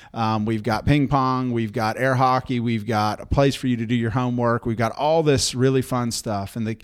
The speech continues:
students are so excited to, to come to the church, and they're so excited to come to the student center, and they're telling all their friends, and they're bringing other friends,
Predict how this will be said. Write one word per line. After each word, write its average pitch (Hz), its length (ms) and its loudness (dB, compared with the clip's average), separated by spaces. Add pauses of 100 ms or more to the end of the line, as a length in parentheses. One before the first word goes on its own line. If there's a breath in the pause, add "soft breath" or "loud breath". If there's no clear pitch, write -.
(280 loud breath)
students 156 500 2
are 127 120 -2
so 160 320 2
excited 123 640 -2
to, 113 440 -2
to 120 160 -10
come 127 240 2
to 110 60 -2
the 104 80 -4
church, - 420 -6
and 113 100 -2
they're 110 80 -2
so 151 260 4
excited 131 420 0
to 113 60 -4
come 127 200 0
to 113 60 -2
the 107 80 -4
student 110 400 -2
center, 104 280 -4
and 104 140 -4
they're 110 100 -2
telling 156 320 2
all 143 120 4
their 131 100 2
friends, 107 460 -4
and 113 40 -6
they're 107 80 -4
bringing 151 280 2
other 139 180 4
friends, 113 420 -2